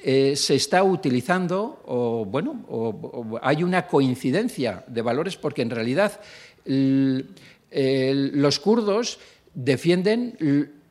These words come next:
un, un Oriente Medio diverso y plural, como siempre, como siempre ha sido, y ese, esa diversidad y ese pluralismo hoy están en peligro, es decir, están, eso, eso está a punto, a punto, a punto de, de,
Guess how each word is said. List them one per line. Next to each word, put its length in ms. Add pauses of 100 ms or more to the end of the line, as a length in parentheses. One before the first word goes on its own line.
(300)
un, 400
un 220
Oriente 340
Medio 480 (400)
diverso 500
y 60
plural, 540 (420)
como 240
siempre, 380 (280)
como 280
siempre 340
ha 60
sido, 360
y 220
ese, 320
esa 260
diversidad 560
y 80
ese 160
pluralismo 680 (300)
hoy 420
están 600
en 160
peligro, 580
es 140
decir, 360
están, 420 (320)
eso, 320 (100)
eso 220
está 260
a 120
punto, 340 (280)
a 160
punto, 400
a 120
punto 300
de, 240
de, 440